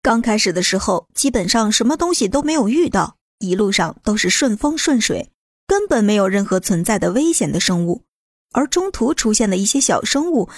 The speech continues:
也都被萧然十分迅速地吃掉了。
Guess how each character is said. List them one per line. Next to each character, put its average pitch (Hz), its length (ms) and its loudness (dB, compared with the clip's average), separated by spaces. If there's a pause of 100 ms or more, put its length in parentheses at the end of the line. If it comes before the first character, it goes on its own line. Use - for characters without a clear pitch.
(180)
也 185 100 2
都 196 140 0
被 170 120 -2
萧 202 220 0
然 175 240 -2
十 - 240 0
分 330 180 0
迅 311 240 0
速 247 140 -2
地 196 100 -2
吃 - 280 0
掉 339 180 0
了。 - 160 -10